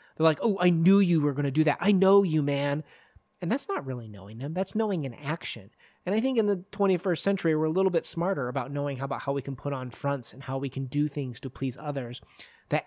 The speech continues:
actions don't always equate to who we are on the inside.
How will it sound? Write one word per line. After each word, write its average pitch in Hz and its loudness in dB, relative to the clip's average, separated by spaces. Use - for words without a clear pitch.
actions 170 -2
don't 175 2
always 147 0
equate - -6
to 139 -2
who 190 0
we 127 -4
are 120 -4
on 107 -14
the 107 -14
inside. 110 -10